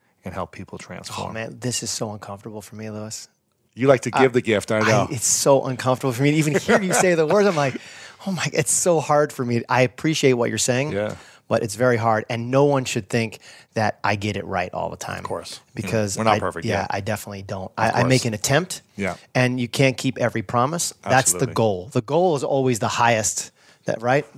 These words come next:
Speaker 1: Absolutely. That's why I said, "I'm sure you're not perfect," 'cause I know I'm not, but I strive for greatness as well.
Speaker 2: Right. And our imperfections are sort of what makes us who we are, and that ability to love unconditionally, you know, good, bad, what, right?
Speaker 1: Yeah, yeah.
Speaker 2: That's everything.
Speaker 1: Exactly,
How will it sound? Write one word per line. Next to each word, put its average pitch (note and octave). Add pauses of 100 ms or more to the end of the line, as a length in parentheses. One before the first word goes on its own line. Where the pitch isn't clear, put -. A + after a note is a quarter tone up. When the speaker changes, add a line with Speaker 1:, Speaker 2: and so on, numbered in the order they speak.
Speaker 1:
Absolutely. C3+
That's G#2
why A2+
I A2
said, G#2+
"I'm G#2
sure A#2
you're G#2+
not G2+
perfect," G#2+ (140)
'cause G2
I G2+
know G#2+
I'm A2+
not, G#2
but G2+
I G2
strive F#2+
for F#2+
greatness F#2+
as F2
well. A2+ (240)
Speaker 2:
Right. G2+
And C3+
our C3+
imperfections C#3+
are G#2+
sort A#2
of G#2
what G#2
makes G2+
us A2
who B2
we A#2+
are, C#3+
and B2
that G#2
ability A#2
to G#2+
love G#2+
unconditionally, A#2 (360)
you A#2
know, C3
good, B2
bad, A#2+
what, A#2+
right? B2+
Speaker 1:
Yeah, -
yeah. -
Speaker 2:
That's A#2
everything. B2
Speaker 1:
Exactly, G2